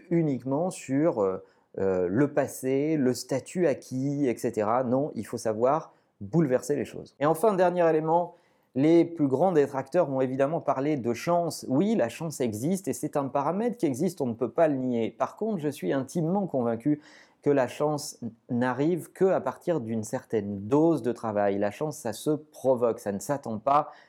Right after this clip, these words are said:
assis sur une chaise, les bras croisés. Sinon, on est juste un joueur de loto. Mais ça ne peut pas vous conférer une stratégie. Alors oui, la chance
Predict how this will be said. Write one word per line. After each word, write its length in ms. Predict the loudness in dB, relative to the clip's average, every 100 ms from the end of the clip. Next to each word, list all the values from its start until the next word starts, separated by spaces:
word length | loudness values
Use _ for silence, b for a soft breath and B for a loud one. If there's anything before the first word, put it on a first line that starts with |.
| B
assis 280 | -6 -4 -6
sur 200 | -4 -4
une 80 |
chaise, 320 | -2 0 0 -2
les 100 | -4
bras 220 | -4 -6
croisés. 520 | -4 -6 0 0 0 B B B B
Sinon, 460 | -8 -2 0 0 -2
on 120 | -4
est 80 | -2
juste 200 | -2 -2
un 100 | -4
joueur 320 | 0 0 0
de 80 | 0
loto. 420 | 0 0 0 -2 B B -10
Mais 60 | -4
ça 160 | -2
ne 60 | -2
peut 200 | -4 2
pas 360 | 4 4 2 -8
vous 160 | -8 -6
conférer 580 | -4 -2 0 0 -2 -4
une 100 | -6
stratégie. 640 | -6 -4 -4 -2 -4 -4 -4
Alors 260 | -2 0 0
oui, 420 | 2 2 2 -2 -8
la 140 | -4 -4
chance 560 | -2 -2 -2 -8 -16